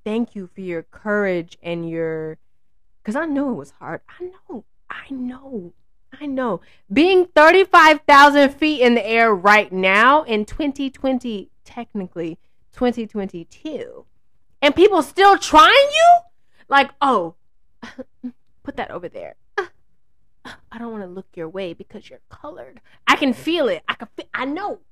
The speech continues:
I know. So for you guys to sit here and, and, and break barriers way back when, and I, I say way back when, like,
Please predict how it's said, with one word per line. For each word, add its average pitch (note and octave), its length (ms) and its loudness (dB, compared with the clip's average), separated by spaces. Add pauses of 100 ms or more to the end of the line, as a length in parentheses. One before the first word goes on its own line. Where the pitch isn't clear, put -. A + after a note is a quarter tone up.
(280)
I F4 40 -18
know. A4+ 500 -6 (1000)
So C4+ 460 -2 (560)
for C#4+ 140 -4
you D4 280 -2
guys D4+ 400 2
to C4 140 -10
sit C#4+ 240 -12
here C4+ 280 -4
and, G3+ 300 -6
and, F#3+ 400 -10
and F#3+ 280 -10
break G#3 420 -6
barriers A#3 600 -6
way F#3+ 320 -6
back A3 300 -10
when, A#3+ 500 -8 (560)
and B3 240 0
I, A3+ 180 -10
I A#3+ 160 -4
say C#4 240 -6
way G#3 220 -4
back G#3 260 -8
when, F#3+ 320 -10
like, D#3 200 -12